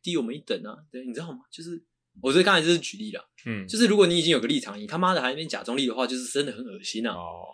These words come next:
Speaker 2: 但我觉得立场你不一定要讲出来啊，干嘛那么急着讲出来呢？
Speaker 1: 哦，哦，你知道，你知道这，这个，这个也算是我，我觉得值得讨论的点，就是我想这个酸民文化，我其实想了很多。你自己回想一下，我们以前国小的时候，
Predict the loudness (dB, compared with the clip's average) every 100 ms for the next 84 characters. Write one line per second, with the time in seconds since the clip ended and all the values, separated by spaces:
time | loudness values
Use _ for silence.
0 | _ -2 0 0 0 0 -2 -4 -10 -20
1 | -14 -10 -8 -10 -12 -14 -14 -16 -18 _
2 | _ _ _ _ _ 0 2 4 2 -2
3 | 0 2 2 0 -4 -6 -6 -4 -2 -2
4 | -2 2 2 6 6 6 4 4 4 4
5 | 4 4 6 2 2 0 0 0 0 -2
6 | -2 -8 -8 -6 -4 -4 -6 -6 -6 -6
7 | -6 -6 -6 -12 -16 -18 -6 -2 2 2
8 | 0 -2 -2 2 4 4 4 4 4 4
9 | 0 -2 -2 -2 -4 -4 -4 -6 -12 -12
10 | -10 -10 -6 -2 0 2 0 0 0 -2
11 | -4 -10 -4 0 2 0 -4 -12 -14